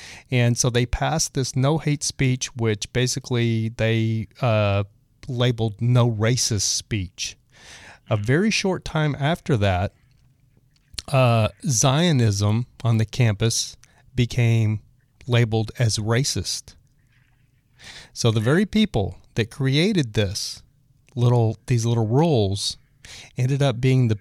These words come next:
very people that these rules were directed towards. So they were, they were celebrating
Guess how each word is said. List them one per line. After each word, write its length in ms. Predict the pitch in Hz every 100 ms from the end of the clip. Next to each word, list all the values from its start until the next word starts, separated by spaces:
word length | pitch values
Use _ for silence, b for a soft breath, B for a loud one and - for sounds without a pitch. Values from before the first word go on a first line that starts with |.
| _
very 260 | 143 151 143
people 580 | - 170 117 104 101 - -
that 300 | 117 120 -
these 220 | 120 110
rules 680 | 107 156 151 110 101 104 - _
were 360 | 117 110 107 104
directed 480 | 104 110 143 - 92
towards. 560 | 101 92 90 - - - _ B B B B
So 420 | - 110 104 107
they 400 | 104 120 175 151 -
were, 180 | 120 - - -
they 180 | - 131
were 160 | 143 123
celebrating 840 | - 170 226 143 120 110 98 110